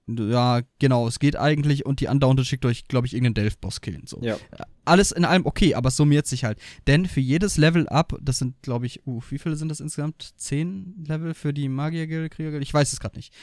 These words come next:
Speaker 1: Äh, für jedes Level-Up braucht ihr jeweils zwei dieser Quests. Das heißt, wenn ihr alle Quests wollt, müsst ihr zwanzig Mal die Daily vom jeweiligen machen.
Speaker 2: Ja,
Speaker 1: Das
Speaker 2: okay,
Speaker 1: bedeutet,
Speaker 2: aber, ja, hm?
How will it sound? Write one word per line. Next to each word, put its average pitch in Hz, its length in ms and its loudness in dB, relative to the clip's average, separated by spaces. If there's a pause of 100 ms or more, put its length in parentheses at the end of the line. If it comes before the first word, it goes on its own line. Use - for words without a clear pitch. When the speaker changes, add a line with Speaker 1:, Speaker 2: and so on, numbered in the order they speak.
(440)
Speaker 1:
Äh, 143 220 6
für - 160 -8
jedes 185 300 2
Level-Up 175 680 2 (120)
braucht 151 380 0
ihr 143 180 4
jeweils 139 440 2
zwei 156 500 2 (140)
dieser 131 220 2
Quests. - 540 -6 (680)
Das - 140 -8
heißt, 147 180 4
wenn 147 80 2
ihr 92 60 -2
alle 165 100 0
Quests - 220 -2
wollt, 147 100 2
müsst 135 140 0
ihr 135 100 0
zwanzig 170 500 -2
Mal 143 160 2
die 139 120 -2
Daily 135 320 2
vom 113 260 -2
jeweiligen 104 360 -2
machen. 101 280 -8 (100)
Speaker 2:
Ja, 92 420 -4
Speaker 1:
Das 139 120 0
Speaker 2:
okay, 156 160 6
Speaker 1:
bedeutet, 135 460 6
Speaker 2:
aber, - 80 -14
ja, 131 360 4 (200)
hm? 156 300 -4